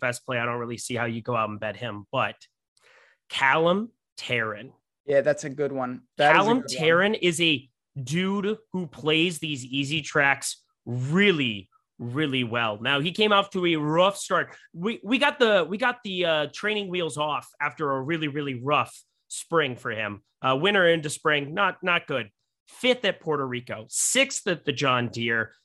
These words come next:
Speaker 1: missed the cut at the Scottish, got back over here, kicking it, chilling. But, like, this dude has some game. And I, I think that looking at off the tee specifically, it's the best part of what he does at seven K on,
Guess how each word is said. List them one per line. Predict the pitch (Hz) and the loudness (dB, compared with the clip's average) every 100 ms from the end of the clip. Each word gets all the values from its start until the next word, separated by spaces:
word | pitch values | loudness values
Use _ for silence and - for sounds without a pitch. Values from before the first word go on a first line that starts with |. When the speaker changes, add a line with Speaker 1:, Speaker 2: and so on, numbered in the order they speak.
| - | 2
Speaker 1:
missed | 240 240 | 2 2
the | |
cut | - 214 | 0 0
at | - | -2
the | 165 | -6
Scottish, | - 151 143 - | 2 4 4 0
got | 165 165 | 0 0
back | 160 147 143 | 0 0 -2
over | 131 131 | -4 -4
here, | 135 131 131 | -2 -4 -4
kicking | 143 135 135 | -6 -2 -2
it, | 131 127 | -2 -4
chilling. | - 131 127 120 | -4 -4 -4 -4
But, | 139 | -4
like, | 139 139 127 - _ _ _ _ | 0 0 0 -6 _ _ _ _
this | 156 339 330 | -2 -2 -2
dude | - 165 127 110 107 - _ _ _ _ | -4 -2 -2 -4 -10 -16 _ _ _ _
has | - 214 254 | -4 2 2
some | - 170 117 | 0 -6 -6
game. | 110 127 131 123 131 - - | -4 -4 -4 -10 -18 -14 0
And | 170 165 160 - | 4 4 2 0
I, | 165 175 | -2 0
I | 196 | 0
think | 220 202 | 0 -2
that | 151 | -2
looking | 180 220 202 | -2 0 0
at | 175 139 | 0 0
off | 156 - | -2 -2
the | 160 | -8
tee | - 165 | -8 -8
specifically, | 165 - 139 165 165 165 180 | -8 -6 -4 -4 -4 0 0
it's | 156 | 0
the | - 127 | -4 -2
best | 127 - | -2 -2
part | - 151 170 | 0 2 4
of | 156 | 2
what | 170 | 0
he | 165 165 | 0 0
does | 160 156 147 - _ _ _ | 2 2 -2 -12 _ _ _
at | - | -6
seven | 214 208 170 | 0 0 -2
K | 147 143 147 135 _ | -4 -2 -2 -4 _
on, | 131 135 | -4 -4